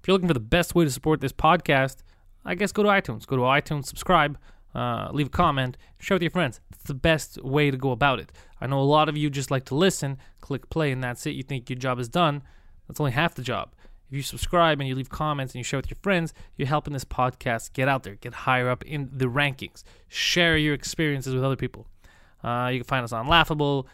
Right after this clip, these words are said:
You can find this on Stitcher. You can find this podcast pretty much anywhere the great podcasts are hosted. Um, apart from that, video format.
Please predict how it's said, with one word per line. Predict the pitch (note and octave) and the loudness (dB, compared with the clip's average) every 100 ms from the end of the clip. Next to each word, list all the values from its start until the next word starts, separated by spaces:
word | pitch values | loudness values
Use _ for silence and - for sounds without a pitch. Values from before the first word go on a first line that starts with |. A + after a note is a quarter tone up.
| _ - | _ -14
You | |
can | A#2 | -14
find | B2 C3+ B2+ | -2 -2 0
this | B2+ B2 - | -4 -6 -10
on | - B2 A#2 A2+ | -8 -6 -6 -8
Stitcher. | - - F3+ E3+ E3 | -8 0 0 2 0
You | F3 | 0
can | - | -2
find | D4+ | -2
this | F3 | 2
podcast | G#3 F3+ D#3+ | 2 2 -2
pretty | - D3 | -2 -2
much | C3 | -2
anywhere | C#3+ C3+ B2+ A#2 - - - | -4 -2 -2 -4 -8 -20 -8
the | C3+ | -6
great | A#2+ C#3 C3 | 0 0 0
podcasts | - B2 - B2+ A#2+ - - - - | 0 0 0 -2 -2 -4 -16 -20 -6
are | A2+ | 4
hosted. | D3 F3 A2+ - _ - _ _ _ - | 4 4 0 -12 _ -20 _ _ _ -4
Um, | A#2+ A#2+ A#2 G#2+ - - - - | 0 0 -2 -12 -10 -12 -12 -2
apart | F3+ | 0
from | C3+ | 4
that, | F3 D3+ - - _ - | 4 4 2 -14 _ 0
video | B3+ F3+ | 4 4
format. | C3+ A#2 - - | 4 -4 -8 -12